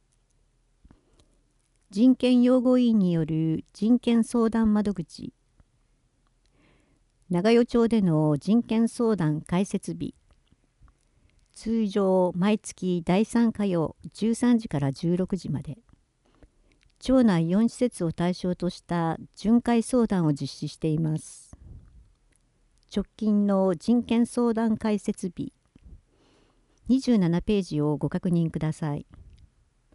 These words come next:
常設人権相談所、長崎地方法務局、時、月曜から金曜、八時三十分から十七時十五分。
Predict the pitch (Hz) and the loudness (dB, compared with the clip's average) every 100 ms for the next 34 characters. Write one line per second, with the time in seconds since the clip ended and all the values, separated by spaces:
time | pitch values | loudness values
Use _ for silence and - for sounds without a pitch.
0 | _ _ _ _ _ _ - 233 - 247 | _ _ _ _ _ _ -4 -2 -2 -4
1 | 220 196 214 233 - 226 226 - 214 202 | -4 0 2 2 2 0 0 0 0 0
2 | 202 202 190 180 - _ _ _ _ _ | 0 0 -2 -6 -8 _ _ _ _ _
3 | _ 160 196 240 214 _ - 139 - - | _ -2 -2 -2 -4 _ -8 -8 -8 -14
4 | - 175 - 247 226 240 240 226 - 170 | -6 -2 2 4 4 4 4 4 2 -4
5 | - 135 - _ _ _ _ _ - 175 | -4 -8 -8 _ _ _ _ _ -8 -8
6 | - 175 170 175 - - 180 - 233 247 | -8 -6 -6 -6 -12 -4 -4 -2 0 0
7 | 233 160 156 - 160 165 156 147 - - | 0 -4 -4 -4 0 2 2 0 -2 -10
8 | _ _ - 170 233 208 165 - 226 233 | _ _ -8 -6 -4 -4 -4 0 4 4
9 | 226 233 - 175 160 156 147 151 151 - | 4 -2 -2 -2 -2 -6 -8 -10 -12 -2
10 | 220 240 - 220 160 165 175 165 165 165 | 0 0 -2 -4 -2 0 0 0 0 2
11 | 160 175 | 2 0